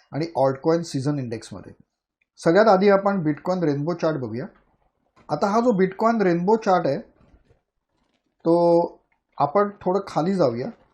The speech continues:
हा ओरिजिनल चार्ट आहे, आपण फुल स्क्रीन जेव्हा करतो तेव्हा तुम्हाला हा असा दिसतो, पण हा झूम इन झूम आउट होत नाही. अ,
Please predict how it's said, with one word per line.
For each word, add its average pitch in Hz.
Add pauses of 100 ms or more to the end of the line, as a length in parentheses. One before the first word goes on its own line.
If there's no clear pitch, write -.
(880)
हा 151
ओरिजिनल 156
चार्ट 151
आहे, 151
आपण 147
फुल 147
स्क्रीन 165
जेव्हा 160
करतो 143 (640)
तेव्हा 139
तुम्हाला 147
हा 139
असा 139
दिसतो, 139
पण 165
हा 156
झूम 147
इन 196
झूम 170
आउट 170
होत 160
नाही. 135 (880)
अ, 123